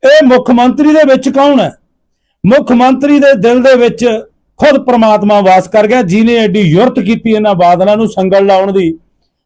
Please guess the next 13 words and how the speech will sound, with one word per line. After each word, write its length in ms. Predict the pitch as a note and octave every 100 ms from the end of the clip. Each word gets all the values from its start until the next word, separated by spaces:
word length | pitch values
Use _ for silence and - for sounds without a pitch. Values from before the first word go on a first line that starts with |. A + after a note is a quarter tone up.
| -
ਤਾਂ 100 | C4
ਮੈਂ 200 | A#3+ C#4+
ਕਹਿੰਦਾ 240 | C#4+ D4 D4+
ਵੀ 100 | D4+
ਬਾਦਲ 380 | G3 A#3 A#3+ C#4
ਪਰਿਵਾਰ 420 | C#4 C4+ B3+ B3+
ਨੂੰ 160 | B3+ C4
ਕਾਲੇ 240 | B3 C4 B3+
ਪਾਣੀ 240 | B3 A#3+
ਜਿਵੇਂ 220 | A3+ A#3+ A#3
ਕਹਿੰਦੇ 260 | A#3 B3 B3+
ਭੇਜਣਾ 400 | B3+ F3+ F#3+ A#3+
ਚਾਹੀਦਾ, 380 | G#3+ G#3 F#3+